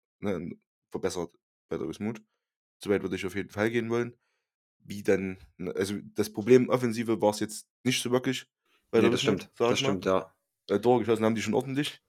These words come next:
Speaker 1: Äh, wenn, dann lag's ja doch eher, ich will jetzt
Speaker 2: Nein,
Speaker 1: nicht sagen, in der
Speaker 2: ich
Speaker 1: Defensive
Speaker 2: würde
Speaker 1: verteidigen müssen alle elf, äh, alle
Speaker 2: Ah,
Speaker 1: zehn.
Speaker 2: ich, ich würde
Speaker 1: Aber
Speaker 2: ein anderes Problem vorschieben als, als Defensive. Ich würde eher sagen, die Konstanz hat vielleicht ein bisschen
Speaker 1: Genau,
Speaker 2: gefehlt.
Speaker 1: ja, ja.
Speaker 2: Also,
Speaker 1: Wie
Speaker 2: dass
Speaker 1: gesagt,
Speaker 2: das
Speaker 1: also
Speaker 2: einfach
Speaker 1: Tore
Speaker 2: das,
Speaker 1: schießen
Speaker 2: das,
Speaker 1: war jetzt
Speaker 2: das
Speaker 1: nicht das
Speaker 2: Durchziehen
Speaker 1: Problem.
Speaker 2: dann hinten raus,
Speaker 1: Ich
Speaker 2: das
Speaker 1: sehe jetzt halt wieder viele offensive neue Namen vor allem, ne?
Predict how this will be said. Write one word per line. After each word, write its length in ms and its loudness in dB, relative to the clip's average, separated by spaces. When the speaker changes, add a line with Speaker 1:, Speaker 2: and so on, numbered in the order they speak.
Speaker 1:
Äh, 360 4
wenn, 140 2
dann 120 4
lag's 200 2
ja 60 -4
doch 160 -6
eher, 360 -2
ich 80 -12
will 80 -8
jetzt 20 -2
Speaker 2:
Nein, 120 6
Speaker 1:
nicht 140 -4
sagen, 220 -2
in 60 -4
der 120 0
Speaker 2:
ich 100 6
Speaker 1:
Defensive 180 8
Speaker 2:
würde 80 2
Speaker 1:
verteidigen 360 -2
müssen 160 -8
alle 160 -2
elf, 200 2
äh, 100 0
alle 180 0
Speaker 2:
Ah, 440 2
Speaker 1:
zehn. 140 -20
Speaker 2:
ich, 360 -6
ich 120 0
würde 160 10
Speaker 1:
Aber 60 10
Speaker 2:
ein 40 8
anderes 180 2
Problem 320 4
vorschieben 400 0
als, 200 2
als 180 2
Defensive. 500 0
Ich 120 0
würde 160 6
eher 120 10
sagen, 220 4
die 80 0
Konstanz 520 2
hat 120 -8
vielleicht 280 2
ein 40 -2
bisschen 160 4
Speaker 1:
Genau, 100 4
Speaker 2:
gefehlt. 220 2
Speaker 1:
ja, 200 0
ja. 200 -6
Speaker 2:
Also, 140 0
Speaker 1:
Wie 40 -6
Speaker 2:
dass 100 10
Speaker 1:
gesagt, 40 6
Speaker 2:
das 60 10
Speaker 1:
also 120 8
Speaker 2:
einfach 180 10
Speaker 1:
Tore 160 10
Speaker 2:
das, 80 6
Speaker 1:
schießen 180 2
Speaker 2:
das, 40 0
Speaker 1:
war 80 8
jetzt 80 4
Speaker 2:
das 80 0
Speaker 1:
nicht 80 -6
das 100 8
Speaker 2:
Durchziehen 200 4
Speaker 1:
Problem. 140 0
Speaker 2:
dann 120 2
hinten 160 -2
raus, 240 2
Speaker 1:
Ich 80 -6
Speaker 2:
das 140 -2
Speaker 1:
sehe 100 4
jetzt 80 0
halt 120 4
wieder 180 2
viele 360 -2
offensive 420 -6
neue 220 -2
Namen 300 -4
vor 160 -4
allem, 220 -2
ne? 140 -2